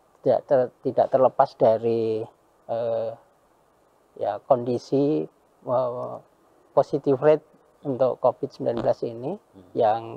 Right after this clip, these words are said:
Speaker 1: di kuartal kedua ini cukup, eh, cukup terkendali, sehingga kemudian mobilitas masyarakat menjadi tinggi. Kuncinya memang bagaimana penanganan, eh, penanganan ko-, eh, covid sembilan belas ini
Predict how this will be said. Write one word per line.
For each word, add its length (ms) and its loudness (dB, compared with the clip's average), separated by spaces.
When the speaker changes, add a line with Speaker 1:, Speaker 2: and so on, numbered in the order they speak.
Speaker 1:
di 160 0
kuartal 400 6
kedua 400 2
ini 240 0
cukup, 320 -4
eh, 160 -4
cukup 320 -2
terkendali, 480 2
sehingga 400 2
kemudian 560 0
mobilitas 880 2
masyarakat 480 4
menjadi 560 0
tinggi. 320 -8
Kuncinya 560 4
memang 400 4
bagaimana 560 4
penanganan, 1040 2
eh, 380 4
penanganan 880 2
ko-, 240 -6
eh, 400 2
covid 240 4
sembilan 320 0
belas 240 2
ini 400 -4